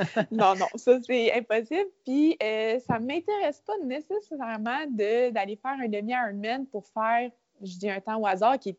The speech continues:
qui est très bon, là, je, je, mais mettons cinq heures, ben c'est certain que c'est, oui, c'est un temps qui est, qui est bon, qui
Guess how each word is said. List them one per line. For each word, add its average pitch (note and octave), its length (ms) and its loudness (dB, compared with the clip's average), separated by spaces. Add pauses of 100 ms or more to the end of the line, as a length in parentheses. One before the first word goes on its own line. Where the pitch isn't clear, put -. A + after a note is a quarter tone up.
qui G#3 140 -4
est G3+ 120 -8
très F3+ 220 -2
bon, A#3 200 -2
là, G3+ 220 -2
je, F3+ 240 -4
je, F3+ 140 -8 (680)
mais F#3+ 280 0
mettons A#3 340 2
cinq G3 380 -2
heures, C4 400 2 (260)
ben F#3+ 220 0
c'est - 160 -10
certain B3 500 -4
que G3 220 -12
c'est, - 260 -20
oui, B3+ 220 8
c'est A3 160 0
un F3+ 100 -2
temps A3 220 0
qui F#3+ 240 -2
est, E3+ 120 -12
qui - 260 -12
est - 20 -8
bon, A#3+ 400 4
qui F#3 320 -6